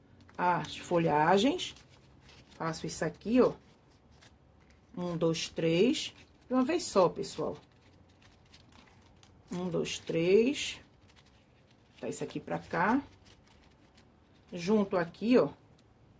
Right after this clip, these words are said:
Faço isso aqui. Ó. Venho pra cá, mais pra baixo. Mais pra baixo. Enrolo aqui. Eu sempre gosto de fazer isso assim, pessoal. Enrolando pra mim certificar que vai ficar seguro.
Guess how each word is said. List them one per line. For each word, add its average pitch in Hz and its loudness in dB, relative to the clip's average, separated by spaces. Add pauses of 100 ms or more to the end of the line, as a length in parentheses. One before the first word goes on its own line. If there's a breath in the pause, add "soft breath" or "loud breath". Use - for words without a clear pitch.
(100)
Faço 196 2
isso - -6
aqui. 175 -2 (840)
Ó. 202 0 (760)
Venho 196 2
pra 170 -4
cá, 170 0
mais 190 0
pra 170 -4
baixo. 156 2 (1400)
Mais 165 -10
pra 254 0
baixo. 196 8 (540)
Enrolo 180 6
aqui. 196 0 (600)
Eu 247 -8
sempre 277 2
gosto 285 8
de 285 0
fazer 269 4
isso 269 0
assim, 226 2
pessoal. 180 -2
Enrolando 196 2
pra 226 -2
mim 226 4
certificar 220 -2
que 208 -10
vai 220 2
ficar 220 -4
seguro. 208 -2